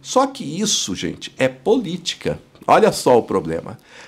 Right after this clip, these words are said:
Quando você dá incentivo ou desconto em tarifa, você tá fazendo uma política. Tanto é que o T C U, acho que uns dois anos atrás, veio e falou, "Ô, aneel,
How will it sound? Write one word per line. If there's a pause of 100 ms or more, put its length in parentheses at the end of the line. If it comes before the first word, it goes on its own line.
(100)
Quando
você
dá
incentivo
ou
desconto
em
tarifa, (1080)
você
tá
fazendo
uma
política. (280)
Tanto
é
que
o
T
C
U,
acho
que
uns
dois
anos
atrás, (380)
veio
e
falou,
"Ô,
aneel,